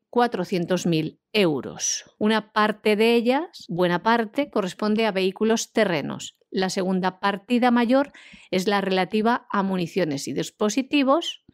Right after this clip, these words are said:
seguida por la partida dedicada a bombas, torpedos, cohetes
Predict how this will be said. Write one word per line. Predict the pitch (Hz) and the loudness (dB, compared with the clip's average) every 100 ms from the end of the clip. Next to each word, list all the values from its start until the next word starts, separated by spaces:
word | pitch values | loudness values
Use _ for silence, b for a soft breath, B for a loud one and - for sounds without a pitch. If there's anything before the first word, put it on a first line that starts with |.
| B B B | B B B
seguida | - 311 262 269 262 285 - | -2 0 2 2 2 -2 0
por | 277 262 | 0 0
la | 277 | 0
partida | 247 220 - 247 226 233 | -2 -4 -6 -2 0 0
dedicada | 226 202 180 202 214 - - | 0 -2 0 -2 -2 -2 -4
a | 180 | -2
bombas, | 190 208 208 233 - - | 2 2 2 0 -2 -2
torpedos, | 180 160 - 196 202 233 - | 0 0 0 0 2 -2 -8
cohetes | _ 269 196 160 180 175 - - | _ 0 2 -2 -4 -4 -6 -14